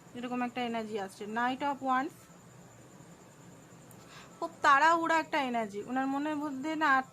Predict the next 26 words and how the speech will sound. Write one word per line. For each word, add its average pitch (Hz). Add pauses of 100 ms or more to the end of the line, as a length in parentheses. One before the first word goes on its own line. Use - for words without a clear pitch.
(120)
মানে, 254 (440)
আহ, 233
হয় 311
না 381 (100)
একটা 254
মানে 240 (580)
ইয়েও 330
হচ্ছে 277
না, 214
মানে 233 (500)
শান্তি 381
পাচ্ছে 262
না, 247
মনের 302
মধ্যে 330
ছটফটানি 311
লেগে 226
আছে, 202
একদম 269
শান্তি 240
পাচ্ছে 202
না, 214
কোথাও 285
যেন 320
টানছে 311
একটা, 202